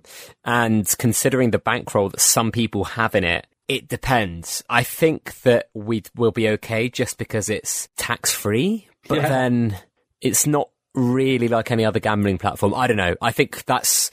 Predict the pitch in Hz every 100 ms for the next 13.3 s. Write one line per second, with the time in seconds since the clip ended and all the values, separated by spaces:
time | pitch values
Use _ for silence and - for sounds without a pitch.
0 | - - - - 117 - 127 120 110 113
1 | - - 113 107 107 104 98 - 107 101
2 | 98 95 92 92 92 92 92 90 90 90
3 | - 117 117 117 - 101 - 92 87 90
4 | 95 95 110 95 - 101 - 104 92 -
5 | _ - - _ _ - 110 104 98 95
6 | 95 - 104 104 92 98 95 - - 98
7 | 110 - 90 90 85 - - 92 - -
8 | 87 95 - 92 90 87 87 87 87 147
9 | 135 131 135 135 127 90 87 - 95 104
10 | 95 - - - - - 101 95 104 95
11 | 95 90 85 - - - - - _ -
12 | - 104 90 90 107 98 92 92 95 92
13 | 90 92 85